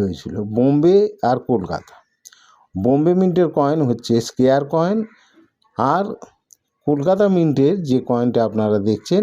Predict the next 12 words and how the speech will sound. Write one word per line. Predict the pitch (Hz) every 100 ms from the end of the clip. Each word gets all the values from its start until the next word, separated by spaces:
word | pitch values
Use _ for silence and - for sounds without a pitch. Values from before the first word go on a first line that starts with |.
| 208 104
এটা | 120 165 196 - - 113 123
রেয়ার | 170 185 143 110
কয়েন। | 87 80 - _ _ _ _ _ _ _ _ _ _
তো | 139 139
রেয়ার | 165 160 -
স্কয়ার | 170 156 151 151
কয়েন | 143 151 135
হলে | 135 131
তার | 131 120
দাম | 123 127 117
বেশি | 110 131 127
হয়, | 135